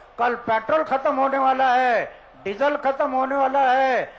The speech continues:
रॉकेल खत्म होने वाला है, कोयला खत्म होने वाला है। क्या होगा हमारी जो संतान होगी पाँच सौ साल,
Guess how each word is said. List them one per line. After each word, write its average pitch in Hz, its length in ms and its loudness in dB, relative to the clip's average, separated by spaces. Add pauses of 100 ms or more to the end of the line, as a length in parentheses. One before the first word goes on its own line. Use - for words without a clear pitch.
(160)
रॉकेल 247 460 0
खत्म 285 340 -2
होने 269 240 2
वाला 269 360 2
है, 254 540 0 (280)
कोयला 311 380 2
खत्म 277 320 -2
होने 254 260 -2
वाला 240 300 0
है। 220 400 0 (260)
क्या - 140 0
होगा 285 540 4
हमारी 269 380 0
जो 254 160 -2
संतान 247 580 -2
होगी 233 480 -4 (300)
पाँच 247 200 2
सौ 262 220 0
साल, 240 460 2